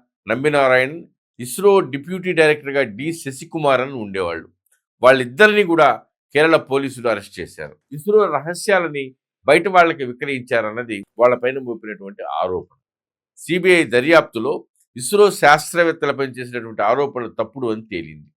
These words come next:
ఆ కేసు సందర్భంగా శాస్త్రవేత్తలపైన పోలీసుల చర్యల్ని సుప్రీంకోర్టు సైకోపాథలాజికల్ ట్రీట్మెంట్ అని వ్యాఖ్యానించింది. రెండు వేల పద్దెనిమిది సెప్టెంబర్లో కేసు విచారణ సందర్భంగా సుప్రీంకోర్టు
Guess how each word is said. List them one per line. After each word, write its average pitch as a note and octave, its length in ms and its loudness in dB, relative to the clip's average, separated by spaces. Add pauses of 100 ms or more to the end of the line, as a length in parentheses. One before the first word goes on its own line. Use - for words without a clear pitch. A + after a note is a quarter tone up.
ఆ A#2+ 40 4 (140)
కేసు F#3+ 220 -2 (140)
సందర్భంగా A2 560 -10 (380)
శాస్త్రవేత్తలపైన F3+ 840 2 (160)
పోలీసుల D#3+ 380 -4 (140)
చర్యల్ని C3 480 -2 (380)
సుప్రీంకోర్టు C3 640 -4 (380)
సైకోపాథలాజికల్ D#3+ 1300 2
ట్రీట్మెంట్ C3+ 480 -6
అని C#3 160 -8
వ్యాఖ్యానించింది. E2 760 -10 (200)
రెండు G#2 160 -8
వేల A2 160 -2
పద్దెనిమిది G#2 640 -8
సెప్టెంబర్లో A2+ 600 -6 (580)
కేసు F3+ 280 2
విచారణ C#3+ 440 2
సందర్భంగా A2+ 640 -4 (500)
సుప్రీంకోర్టు D3+ 680 -6